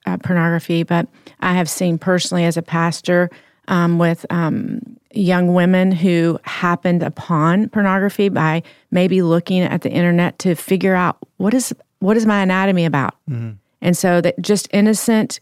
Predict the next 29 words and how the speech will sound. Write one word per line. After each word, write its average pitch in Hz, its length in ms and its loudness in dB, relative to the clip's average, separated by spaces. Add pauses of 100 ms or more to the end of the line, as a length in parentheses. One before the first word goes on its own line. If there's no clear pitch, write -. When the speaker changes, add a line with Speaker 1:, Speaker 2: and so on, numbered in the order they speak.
Speaker 1:
co-, - 240 -4
um, 175 500 2
discovery 190 920 0
of, 175 100 -2
like, 170 220 -2
I 190 40 -2
need 214 180 2
to 220 60 2
know 185 220 2
because 165 240 -2
parents 180 300 -2
aren't - 100 -6
talking 175 320 -2
to 185 60 -2
them 185 160 0
about 170 280 0 (300)
just 185 220 -2
their 165 380 0
anatomy, 170 680 0
and 175 340 0 (320)
literally 185 920 2 (160)
saw - 320 0
images 170 840 0
that 165 200 -2
started 170 580 0
this 160 260 -4
onslaught 160 640 -2
of 160 480 -4
curiosity, 165 880 -2